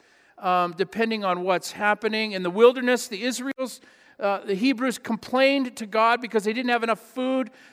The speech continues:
the lack of bread and meat and water. So they just complained. Remember the rabble. They, there was a lot of complaint. They assumed the worst about God. Complaint assumes the worst about God.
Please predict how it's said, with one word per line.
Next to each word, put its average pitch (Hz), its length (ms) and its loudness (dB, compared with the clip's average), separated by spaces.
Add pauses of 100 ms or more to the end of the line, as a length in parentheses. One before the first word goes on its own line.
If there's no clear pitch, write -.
the 196 160 -2
lack 214 300 2
of 165 160 -4
bread 233 400 4
and 180 160 -2
meat 220 240 -2
and 196 160 -4
water. 202 300 2
So 185 140 -6
they 180 140 -2
just 226 240 -6
complained. 196 460 -2
Remember 208 220 0
the 196 100 -2
rabble. 185 420 2
They, 160 200 -4
there 185 160 -6
was 175 100 -4
a 143 80 -4
lot 202 440 -2
of 165 140 -4
complaint. 180 540 -4 (340)
They 233 240 4
assumed 294 680 2 (240)
the 220 100 4
worst 233 420 0
about 151 300 0
God. 123 280 -6
Complaint 277 520 -4
assumes 247 560 -6
the 190 120 -4
worst 185 380 -4
about 127 260 -6
God. 98 240 -16